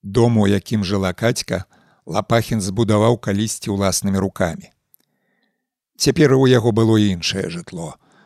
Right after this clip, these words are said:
двухпавярховік у самым цэнтры места. А тут, у прысадзістай камяніцы з высокім мезанінам, месціліся, змяняючы адна другую,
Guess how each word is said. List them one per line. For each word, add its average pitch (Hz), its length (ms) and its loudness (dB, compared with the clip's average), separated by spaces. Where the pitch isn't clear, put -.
двухпавярховік 117 1120 2
у 104 80 0
самым 113 320 2
цэнтры 107 400 0
места. 101 560 -2
А 160 160 -12
тут, 139 480 -4
у 117 80 -8
прысадзістай 104 760 -2
камяніцы 101 720 -4
з 101 80 -8
высокім 101 500 -6
мезанінам, 101 680 -2
месціліся, 123 920 0
змяняючы 113 840 2
адна 104 300 0
другую, 104 560 0